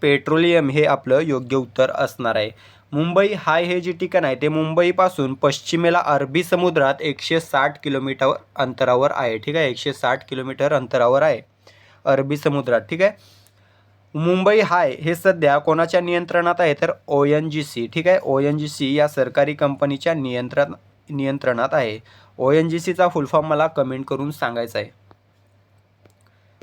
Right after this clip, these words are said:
त्यानंतर आहे बघा, महाराष्ट्र पठाराची निर्मिती कशामुळे झाली? कशामुळे झालेली आहे? ज्वालामुखीमुळे झालेली आहे.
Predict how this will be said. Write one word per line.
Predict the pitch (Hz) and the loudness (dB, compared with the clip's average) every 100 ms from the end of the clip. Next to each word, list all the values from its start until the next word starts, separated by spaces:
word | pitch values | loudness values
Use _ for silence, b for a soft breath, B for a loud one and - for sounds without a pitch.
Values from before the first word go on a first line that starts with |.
| _ _ _ _ _ _ _ _ _ _ _ _ _ _ _ | _ _ _ _ _ _ _ _ _ _ _ _ _ _ _
त्यानंतर | 147 147 160 170 185 | -4 -2 -2 2 2
आहे | 190 | 4
बघा, | 190 151 160 | 4 2 0
महाराष्ट्र | 165 156 165 175 185 - 208 | 0 0 0 0 0 -2 -2
पठाराची | 196 151 170 165 170 190 | 0 0 0 -2 -2 -2
निर्मिती | 185 151 147 151 170 | 0 0 0 -2 -2
कशामुळे | 165 143 151 143 147 151 | 0 0 0 0 0 -2
झाली? | 151 175 127 113 - _ b _ - | -2 -2 -4 -8 -12 _ b _ -8
कशामुळे | 131 151 160 160 | -2 -2 0 0
झालेली | 156 160 160 131 | 0 -2 -2 -2
आहे? | 139 | -4
ज्वालामुखीमुळे | 160 131 131 131 135 143 151 143 143 | -4 0 2 2 -2 -6 -6 -4 -2
झालेली | 143 139 117 113 | -2 -2 -2 -4
आहे. | 110 | -6